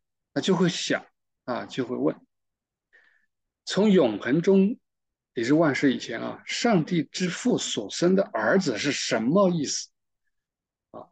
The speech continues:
从永恒中，我们可以把它直接理解成万事以前啊，就是上帝，好，我们现在都是用神，这个给它改过来。神的，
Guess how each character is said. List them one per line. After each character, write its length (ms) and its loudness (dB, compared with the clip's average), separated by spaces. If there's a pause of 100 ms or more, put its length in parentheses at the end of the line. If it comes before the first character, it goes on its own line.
(200)
从 240 2
永 220 2
恒 160 0
中， 120 2
我 80 0
们 140 -4
可 140 0
以 60 4
把 120 -4
它 120 -6
直 180 -4
接 100 2
理 100 2
解 120 0
成 200 -6
万 220 2
事 180 -4
以 60 -8
前 240 -8 (140)
啊， 100 -16 (560)
就 140 -2
是 240 -2
上 340 0
帝， 240 -8 (200)
好， 160 -14
我 40 -10
们 100 -10
现 120 -12
在 100 -4
都 0 -
是 100 0
用 120 -4
神， 440 -6 (800)
这 80 -14
个 80 -14
给 100 -16
它 60 -12
改 240 -8
过 100 -10
来。 160 -12 (840)
神 420 2
的， 340 2